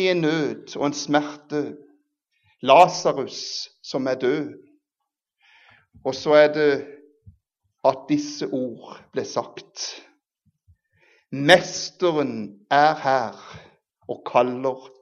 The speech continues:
på deg.» Ikke det godt? Mesteren er her og kaller på deg. Han kaller nettopp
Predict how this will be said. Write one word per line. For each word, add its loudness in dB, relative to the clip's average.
på -6
deg.» -6
Ikke -6
det -2
godt? -8
Mesteren 4
er 12
her 10
og 0
kaller 4
på 0
deg. 2
Han 0
kaller 4
nettopp 2